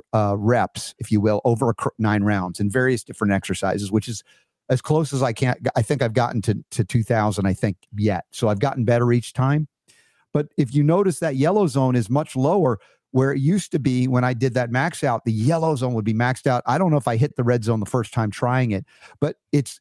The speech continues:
more in the green because of the efficiency with which I can put maximum effort out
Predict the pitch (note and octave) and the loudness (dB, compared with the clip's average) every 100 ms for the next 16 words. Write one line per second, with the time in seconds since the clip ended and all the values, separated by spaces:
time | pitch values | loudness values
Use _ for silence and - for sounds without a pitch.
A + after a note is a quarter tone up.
0 | - C3 D3+ D3+ C3+ B2 G3+ D4 A#2+ - | 0 2 4 2 0 2 2 2 0 -6
1 | _ _ _ _ - C3+ D#3+ D#3 C#3 C#3 | _ _ _ _ -4 0 0 0 0 0
2 | - F#3+ G3+ F3 F3 D#3 A#2+ D3 - C3+ | 0 0 -2 -2 0 0 2 0 2 -2
3 | C#3 B2 - A#2 _ - C3 C3 D3+ F3+ | 0 0 0 -2 _ -4 -2 0 -2 -4
4 | - F#3 E3+ C#3 C3 B2+ A2 F#2 F2+ | -4 -2 2 2 2 0 0 -2 -2